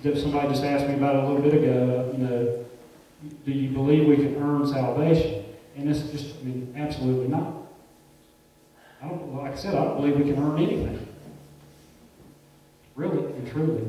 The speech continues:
It's all a gift, especially salvation.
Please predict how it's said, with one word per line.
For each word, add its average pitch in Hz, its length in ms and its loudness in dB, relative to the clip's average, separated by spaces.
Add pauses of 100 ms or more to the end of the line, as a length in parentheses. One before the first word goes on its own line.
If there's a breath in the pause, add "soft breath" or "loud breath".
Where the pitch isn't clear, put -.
(500)
It's - 100 -18
all 156 340 0
a 160 60 2
gift, - 420 2 (1200)
especially 185 540 -2
salvation. 131 720 -2